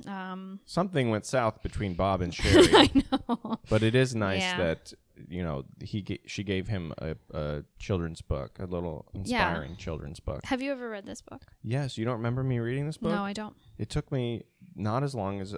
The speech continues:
Speaker 2: a full novel.
Speaker 1: <laughs>
Speaker 2: I read this book. You don't remember?
Speaker 1: I, I vaguely remember this now.
Speaker 2: And do you remember that, um, our, uh, our dear friend John Michnia c-,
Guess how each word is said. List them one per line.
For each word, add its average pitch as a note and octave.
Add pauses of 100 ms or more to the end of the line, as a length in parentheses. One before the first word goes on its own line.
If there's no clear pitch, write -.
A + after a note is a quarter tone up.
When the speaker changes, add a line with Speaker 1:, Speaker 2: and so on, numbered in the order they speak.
Speaker 2:
a F#2
full A2
novel. A2 (180)
Speaker 1:
<laughs> -
Speaker 2:
I -
read F#3+
this D3
book. -
You D#3
don't F3+
remember? F#3+
Speaker 1:
I, C#4
I C4
vaguely F3
remember B2
this -
now. - (220)
Speaker 2:
And B2+
do B2+
you C3
remember A#2
that, G#2
um, F#2 (380)
our, F2+
uh, D2+ (120)
our F2
dear G2
friend F2+
John F#2
Michnia A#2+ (280)
c-, A2+